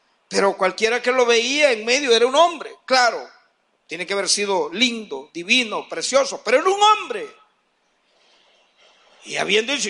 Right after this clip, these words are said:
"Si él lo mandó traer, él sabe dónde está", y lo trajeron y nadie se pone, "Sirvámosle inmediatamente", y se despojaron de sus atuendos, su manto, dice la palabra,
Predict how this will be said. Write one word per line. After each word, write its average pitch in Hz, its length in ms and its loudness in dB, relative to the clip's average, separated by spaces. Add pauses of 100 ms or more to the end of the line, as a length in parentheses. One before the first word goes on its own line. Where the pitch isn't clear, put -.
(120)
"Si - 160 -10
él - 100 -10
lo 190 100 -4
mandó 254 300 0
traer, 208 220 -4
él 214 140 0
sabe 226 300 -2
dónde 220 240 0
está", 294 300 0
y 214 100 -6
lo 196 120 -6
trajeron 247 480 -2
y 196 40 -12
nadie 262 200 0
se 220 120 -2
pone, 226 280 0 (760)
"Sirvámosle 427 1080 0
inmediatamente", 277 1080 0
y 180 80 -10
se 196 180 -2
despojaron 220 640 2
de 302 120 2
sus - 360 -4 (400)
atuendos, 240 760 0 (120)
su - 180 -2
manto, 247 500 -2
dice 185 240 0
la 196 120 0
palabra, 214 420 2